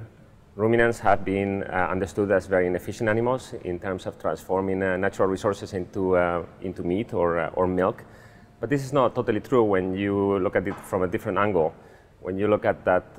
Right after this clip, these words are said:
uh, ruminants can, uh, transform, uh, resources that are not edible, like fibers and, uh,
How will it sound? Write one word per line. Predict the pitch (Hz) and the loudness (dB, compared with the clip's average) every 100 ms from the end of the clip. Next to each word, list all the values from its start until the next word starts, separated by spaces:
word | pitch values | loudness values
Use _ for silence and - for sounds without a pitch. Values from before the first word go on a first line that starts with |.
| - | -6
uh, | 92 90 87 87 | -2 0 2 2
ruminants | 107 107 92 92 - | 2 2 0 -2 -8
can, | - 98 92 92 - | -10 -4 -2 -4 -6
uh, | 92 87 87 82 82 82 | -6 -6 -6 -6 -8 -10
transform, | - 92 - 101 92 92 82 87 | -8 -8 -2 0 2 0 -6 -10
uh, | 87 90 | -10 -8
resources | 92 104 120 107 120 | -4 0 0 0 0
that | 98 | 2
are | 87 | 0
not | 95 98 - | 0 -2 -2
edible, | - 92 107 147 175 - - - - _ _ | -2 -2 0 -2 -2 -14 -20 -20 -20 _ _
like | 92 85 - - - - | -2 -2 -2 -16 -20 -20
fibers | - 90 87 113 151 - - _ | 0 2 4 2 -2 -10 -20 _
and, | 87 87 85 85 | -6 -6 -6 -6
uh, | 82 80 80 | -6 -6 -10